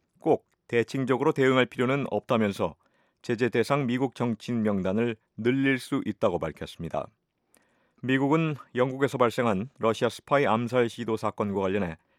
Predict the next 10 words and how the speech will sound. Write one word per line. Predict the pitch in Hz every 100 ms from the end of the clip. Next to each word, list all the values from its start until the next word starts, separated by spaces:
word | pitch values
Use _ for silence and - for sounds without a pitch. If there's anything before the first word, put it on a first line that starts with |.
| _ -
오는 | 117 113
이십칠 | 107 - 117
일부터 | 113 95 131 127 117 _ _ -
러시아에 | 113 110 135 127
대한 | 117 117 85 -
추가 | - 165 151 131
제재를 | 127 131 143
발효할 | 110 104 92 82
것으로 | 80 - 110
알려졌습니다. | 95 80 80 - 87 80